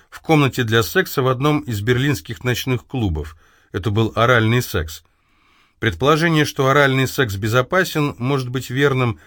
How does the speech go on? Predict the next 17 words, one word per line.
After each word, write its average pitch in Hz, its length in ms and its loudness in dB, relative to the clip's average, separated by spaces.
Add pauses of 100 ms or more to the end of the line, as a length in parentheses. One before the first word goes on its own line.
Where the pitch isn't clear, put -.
(180)
когда 123 300 0
дело 127 300 2
касается 120 560 0
предохранения 117 680 0
от 110 80 0
беременности, 98 1040 -2 (540)
но 123 200 4
не 120 140 2
в - 80 -10
том 160 220 2
случае, 95 420 -6
когда 92 240 -2
мы 92 140 -2
говорим 101 400 2
о 87 40 -4
передаче 101 460 -2
заболеваний. 92 800 -4